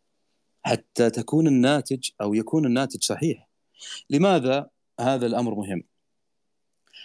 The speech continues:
إذا بنيت هذا المفهوم وقلت مثلا أنك كذا، أتيت بمفهوم معين، ثم ذهبت عني وبدأت تقرأ وتسمع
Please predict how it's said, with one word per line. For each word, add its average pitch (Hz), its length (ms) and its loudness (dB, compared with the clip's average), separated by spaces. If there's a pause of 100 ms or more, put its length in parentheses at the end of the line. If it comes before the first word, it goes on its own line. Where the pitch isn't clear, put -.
(200)
إذا 143 280 2
بنيت 160 580 4
هذا 170 240 4
المفهوم 113 720 0
وقلت 156 400 0
مثلا 170 420 0
أنك 147 480 0
كذا، 117 340 -2 (580)
أتيت 139 320 0
بمفهوم 131 600 0
معين، 101 380 -4 (1500)
ثم 262 260 2
ذهبت 156 400 0
عني 95 340 -4 (720)
وبدأت 160 480 0
تقرأ 165 460 -2 (280)
وتسمع 139 680 -2